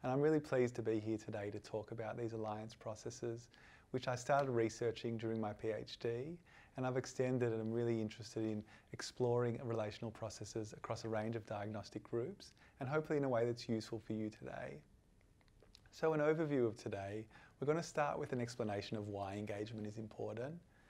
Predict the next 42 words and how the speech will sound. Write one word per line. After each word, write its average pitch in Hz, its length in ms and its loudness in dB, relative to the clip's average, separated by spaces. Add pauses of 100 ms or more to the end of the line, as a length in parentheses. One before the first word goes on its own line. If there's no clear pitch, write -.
(500)
Then 135 80 4
we're 156 80 4
gonna 180 160 4
move 135 260 6
to 127 60 -2
defining 110 560 0
what 110 120 2
I 104 120 2
mean 104 340 -2
by 101 160 -2
the 101 80 -4
therapeutic 104 640 -4
alliance. 107 760 -8 (840)
We'll 135 120 4
then 156 180 8
talk 139 260 0
about 113 400 0
alliance 110 480 -2
rupture 113 360 0
and 107 200 -2
repair 107 500 -4
as 113 140 -6
a 110 60 -6
process, 156 720 -6 (500)
and 131 140 0
finally 151 480 2
give 143 200 2
you 147 60 2
some 139 220 -2
tools 117 500 2
to - 120 -6
manage 107 360 0
the 117 120 -2
alliance 104 440 -4
process 117 560 -8
when 117 160 0
it 113 60 -8
comes 113 240 -4
up 107 160 -2
in 110 80 0
your 107 160 0
own 107 200 -2